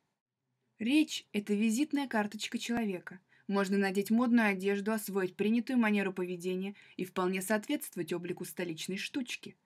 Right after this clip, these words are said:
Но стоит заговорить, и речь выдаст все наши секреты. Место рождения и проживания, образование, воспитание, социальный статус.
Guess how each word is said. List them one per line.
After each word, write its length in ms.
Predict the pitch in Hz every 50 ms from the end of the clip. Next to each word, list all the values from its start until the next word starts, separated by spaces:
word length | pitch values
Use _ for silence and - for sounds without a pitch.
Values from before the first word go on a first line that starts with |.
| _ _ - _ -
Но 140 | 254 285 294
стоит 340 | - - - 320 311 254 254
заговорить, 680 | 269 240 233 262 262 262 269 285 294 294 - - - _ _ _ _ _ -
и 100 | 180 185
речь 240 | 185 180 180 - 180
выдаст 320 | 180 202 202 208 208 -
все 280 | - - - 247 269 294
наши 260 | 311 311 302 - 254
секреты. 600 | - - 240 - - 196 175 165 165 - 175 - _ _ _ _ _ _ -
Место 420 | 208 233 247 254 247 - - 254
рождения 520 | 240 247 240 233 220 - 294 302 285 247 202
и 40 | 190
проживания, 680 | 180 170 165 170 170 160 175 190 214 233 247 247 240 _ _ -
образование, 720 | 220 214 202 202 185 180 185 180 175 202 233 247 254 240
воспитание, 720 | 202 185 175 - - 165 156 170 190 202 220 233 240 233
социальный 500 | 214 - 233 220 - 311 302 302 285 233
статус. 600 | 208 - - - 247 254 247 - 240 - - -